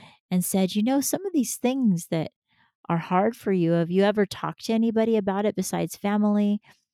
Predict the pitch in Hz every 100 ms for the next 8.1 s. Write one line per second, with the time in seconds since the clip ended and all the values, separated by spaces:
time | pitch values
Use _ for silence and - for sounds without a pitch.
0 | _ - 185 175 170 170 170 180 185 185
1 | 165 190 - - 165 196 185 165 151 190
2 | 180 170 156 156 _ _ - - - -
3 | 208 226 - 180 175 - 160 - 190 196
4 | - 196 196 202 - - _ _ _ -
5 | 180 165 160 160 - _ _ _ _ _
6 | - 156 - - _ _ _ - 196 190
7 | 180 165 170 185 208 156 151 - 170 -
8 | -